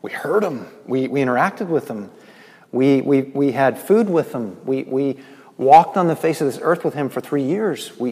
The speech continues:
we knew him." We knew him, and I want you to imagine seeing your best friend tortured, arrested,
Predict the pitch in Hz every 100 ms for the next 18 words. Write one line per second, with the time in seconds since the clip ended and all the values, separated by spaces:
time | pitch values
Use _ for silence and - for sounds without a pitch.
0 | - 117 107 107 190 185 123 101 - _
1 | _ _ _ _ _ _ _ _ _ _
2 | _ _ _ _ - 127 135 190 165 131
3 | 147 175 180 160 135 131 165 156 135 -
4 | 147 156 147 120 104 - - 143 - -
5 | - - 131 117 98 95 - _ _ _
6 | _ - - 135 - - - - _ _
7 | _ _ _ _ _ _ _ _ - 120
8 | 143 - - 80